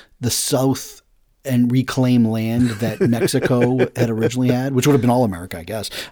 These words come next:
Speaker 2: Well, I think that's, yeah, I mean, Mexico had a socialist revolution, so they are involved in this.
Speaker 1: Yeah, but I mean, you know, they're, like, making Latin America kind of move back and, like, reclaim what land, so they probably took New Mexico
Speaker 2: Right.
Speaker 1: and Colorado and Arizona.
Speaker 2: I,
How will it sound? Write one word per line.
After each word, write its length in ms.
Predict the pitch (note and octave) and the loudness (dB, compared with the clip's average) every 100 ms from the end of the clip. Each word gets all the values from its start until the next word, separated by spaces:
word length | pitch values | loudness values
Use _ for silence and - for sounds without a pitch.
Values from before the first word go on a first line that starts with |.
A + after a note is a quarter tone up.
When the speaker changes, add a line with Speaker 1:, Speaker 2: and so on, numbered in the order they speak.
| - | -2
Speaker 2:
Well, 160 | B2 | 2
I 100 | B2 | 2
think 180 | B2+ E3 | 0 -2
that's, 220 | C#3+ A#2 - | 0 -2 0
yeah, 200 | C3+ G#2+ | 2 2
I 40 | |
mean, 200 | G2 G#2+ | 2 2
Mexico 480 | A#2 E3+ - - A#2 | 0 -2 -4 0 2
had 160 | A2+ G2 | 2 0
a 60 | |
socialist 600 | - - G#2 - G2 F2+ - | 0 2 2 2 -2 -2 0
revolution, 600 | F#2 E2+ F2+ F#2 - D2 | 0 2 0 0 -4 -6
so 120 | E2+ | -4
they 340 | F#2 F#2+ G2 | 0 2 2
are 180 | F2+ E2 | 2 2
involved 520 | D#2 D#2 F2+ F2+ F#2 D#2+ | 0 0 2 2 0 -4
in 120 | C2+ | -8
this. 340 | B1 - - _ _ _ _ | -12 -16 -20 _ _ _ _
Speaker 1:
Yeah, 100 | - - | -20 -14
but 120 | - B2 | -4 4
I 60 | |
mean, 160 | B2+ C3+ | 6 6
you 60 | |
know, 60 | C3+ | 6
they're, 220 | C3 B2+ | 6 4
like, 180 | A#2+ A2+ | 2 0
making 340 | B2 A#2+ B2 | -2 0 0
Latin 300 | A2 A2+ A#2 | 0 -2 -2
America 380 | A2+ G#2+ A2 - | -2 -2 -4 -8
kind 160 | - G#2+ | -6 -4
of 40 | |
move 300 | G2+ A2 G#2 | -2 -4 -6
back 300 | - A2+ A2 | -4 -4 -2
and, 100 | G#2 | -6
like, 160 | G2+ - | -6 -4
reclaim 600 | A2+ A#2 - A#2+ A2+ G#2+ | -2 -2 -2 0 0 0
what 260 | G2 - - | -4 -10 -6
land, 480 | A2+ G#2+ G2+ G2 | -4 -4 -6 -8
so 240 | - G#2+ G2+ - - | -6 -8 -8 -12 -16
they 80 | - | -12
probably 440 | A#2 B2+ A#2 G#2 A2 | 0 2 2 0 -4
took 440 | - C#3 C3+ - - - _ - | -2 -2 -2 -6 -18 -20 _ -4
New 200 | A#2+ A2 | -2 0
Mexico 760 | A2+ C3 - F2+ F2 A#2+ A#2 | -2 0 2 2 2 2 2
Speaker 2:
Right. 60 | A#2 | -2
Speaker 1:
and 80 | G2 | -4
Colorado 720 | - F#2 G2 C3 B2 A#2+ A2 | -10 -10 -2 2 2 0 -2
and 80 | F#2 | -8
Arizona. 560 | F#2 G2 A#2+ A#2+ A#2 A2 A2 G#2+ | -14 -10 -4 -2 0 -2 -6 0
Speaker 2:
I, 140 | A2 | 0